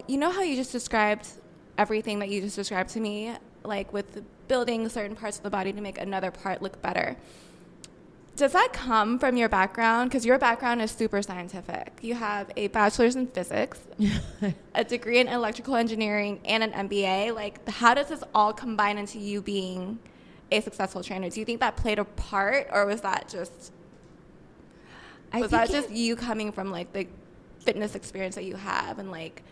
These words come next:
Speaker 1: seeing how everything goes together?
Speaker 2: Well, no, I s-, I always tell, I'm still an engineer. I just
Speaker 1: Mm-hmm.
Speaker 2: engineer the body with food
Speaker 1: That's
Speaker 2: and working out.
Speaker 1: amazing.
Speaker 2: Yeah. I, I still,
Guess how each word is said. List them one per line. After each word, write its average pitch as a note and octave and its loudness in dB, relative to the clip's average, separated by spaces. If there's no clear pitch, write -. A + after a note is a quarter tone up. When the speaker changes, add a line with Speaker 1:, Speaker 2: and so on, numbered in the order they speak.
Speaker 1:
seeing G#3 -4
how G3+ -6
everything G3+ -6
goes E3+ -6
together? - -8
Speaker 2:
Well, D4+ 2
no, D#4+ 4
I G#3+ 2
s-, - -2
I G#3+ 0
always A3+ 0
tell, - -2
I'm G3 0
still A3+ -2
an A3 -4
engineer. D#3+ -4
I - 0
just F3 0
Speaker 1:
Mm-hmm. G#3 -2
Speaker 2:
engineer D#3+ -4
the D3+ -2
body C#3 -6
with - -4
food - -2
Speaker 1:
That's - -4
Speaker 2:
and A3 0
working F#3 -2
out. - -4
Speaker 1:
amazing. - -6
Speaker 2:
Yeah. - -2
I, F3+ 2
I F3+ 2
still, G3+ 4